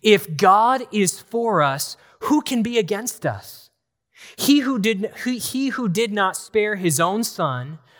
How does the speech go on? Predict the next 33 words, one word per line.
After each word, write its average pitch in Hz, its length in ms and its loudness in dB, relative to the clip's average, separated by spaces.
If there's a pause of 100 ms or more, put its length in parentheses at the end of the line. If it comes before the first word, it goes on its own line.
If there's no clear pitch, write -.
(180)
but 175 220 4
gave 226 280 2
him 214 200 0
up 196 180 0
freely 220 460 -4
for 190 340 -2
us 170 220 0
all, 151 580 -2 (240)
how 220 240 0
will 240 200 0
he 233 220 -8
not 202 360 2
also 190 440 0
with 175 460 2
him 185 440 -4
graciously 226 760 -4
give 220 220 2
us 247 260 0
all 240 260 2
things? 254 720 -4 (880)
Who 330 140 8
shall 320 280 4
bring 277 300 0
any 285 220 0
charge 262 540 -2
against 196 340 0
God's 160 320 0
elect? 135 520 -8 (680)
It 240 140 4
is 208 180 4
God 185 640 4 (140)
who 247 200 2
justifies. 160 1000 -2